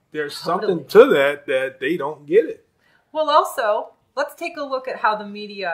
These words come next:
Speaker 2: is portraying this still, that they are not covering the issues that are happening in the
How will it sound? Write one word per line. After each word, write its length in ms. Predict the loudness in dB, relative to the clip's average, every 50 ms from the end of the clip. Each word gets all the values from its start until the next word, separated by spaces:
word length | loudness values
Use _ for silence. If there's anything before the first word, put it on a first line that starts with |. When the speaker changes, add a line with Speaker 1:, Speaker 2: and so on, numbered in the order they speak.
| -6
Speaker 2:
is 80 | -8 -10 -12
portraying 460 | -14 -16 -16 -14 -14 -14 -14 -14 -14 -16
this 180 | -18 -18 -18
still, 460 | -20 -20 -12 -8 -6 -4 -4 -6 -8 -12 -18 _ _ _ _ _
that 380 | -12 -8 -6 -4 -4 -6 -8 -10
they 200 | -12 -6 -2 0
are 220 | 0 2 0 0 -2
not 360 | -4 -2 -2 -2 -2 -4 -8
covering 580 | -8 -6 -6 -6 -6 -10 -14 -16 -16 -18 -18 -20
the 140 | -20 -20 -12 -10
issues 360 | -10 -10 -10 -12 -16 -16 -10
that 120 | -8 -8 -8
are 80 | -8
happening 540 | -8 -8 -8 -8 -10 -10 -12 -18 -20 -20 -20 -20
in 120 | -20 -18
the 240 | -18 -16 -16 -16 -18